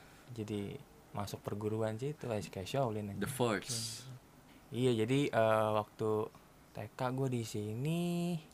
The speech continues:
Speaker 1: apa ya? Gua sih berharap bisa ada pengalaman kayak lu, tapi kayaknya nggak ada sejauh yang gua inget.
Speaker 2: <laughs>
Speaker 1: Dicium kayaknya nggak ada. Nggak ada.
Speaker 2: Iya, makanya gua juga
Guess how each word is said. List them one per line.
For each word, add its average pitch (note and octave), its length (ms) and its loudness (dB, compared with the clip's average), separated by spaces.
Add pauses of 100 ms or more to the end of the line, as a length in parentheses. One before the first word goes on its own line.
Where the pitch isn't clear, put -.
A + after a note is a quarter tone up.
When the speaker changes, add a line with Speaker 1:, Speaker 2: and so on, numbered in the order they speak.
(680)
Speaker 1:
apa C#3+ 260 -4
ya? G2+ 240 0
Gua B2 160 0
sih D#3+ 140 2
berharap D3+ 320 2 (320)
bisa B2 240 0
ada B2 100 0
pengalaman B2 460 0
kayak B2+ 160 2
lu, F3 80 2
tapi E3+ 180 0
kayaknya F#3+ 240 0
nggak G#2 220 4
ada A#2+ 140 2
sejauh B2 260 0
yang A2+ 100 0
gua A2+ 140 0
inget. B2 240 4 (760)
Speaker 2:
<laughs> G#3 760 -2
Speaker 1:
Dicium C#3 480 -2
kayaknya E3+ 260 0
nggak - 180 2 (280)
ada. - 180 -12 (460)
Nggak A#2 340 -6
ada. G#2 220 -10
Speaker 2:
Iya, C#3 160 6
makanya G3+ 340 4
gua A3 160 4
juga C#3 220 8